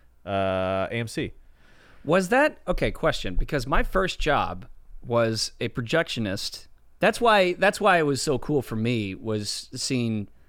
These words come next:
Speaker 2: the projectionists in their last days, 'cause I remember those days
Speaker 1: Yeah.
Speaker 2: as a sixteen-year-old kid splicing thirty-five millimeter film together
Speaker 1: Yeah.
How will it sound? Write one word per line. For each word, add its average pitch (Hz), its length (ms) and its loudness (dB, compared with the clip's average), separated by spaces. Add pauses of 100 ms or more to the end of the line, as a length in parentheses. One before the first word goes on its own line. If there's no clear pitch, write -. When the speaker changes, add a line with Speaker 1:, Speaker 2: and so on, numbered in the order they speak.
(380)
Speaker 2:
the 131 80 -2
projectionists 123 640 -4
in 127 140 -6
their 113 120 -4
last 107 280 -4
days, 160 200 -4
'cause 123 140 -8
I 123 80 -4
remember 127 380 -2
those 107 200 -6
days 87 520 -12
Speaker 1:
Yeah. 107 260 4
Speaker 2:
as 120 120 -4
a 120 40 -4
sixteen-year-old 156 840 -2
kid 110 460 -2 (320)
splicing 156 760 0
thirty-five 143 420 0
millimeter 127 380 0
film 160 280 -2
together 104 380 -4
Speaker 1:
Yeah. 107 280 2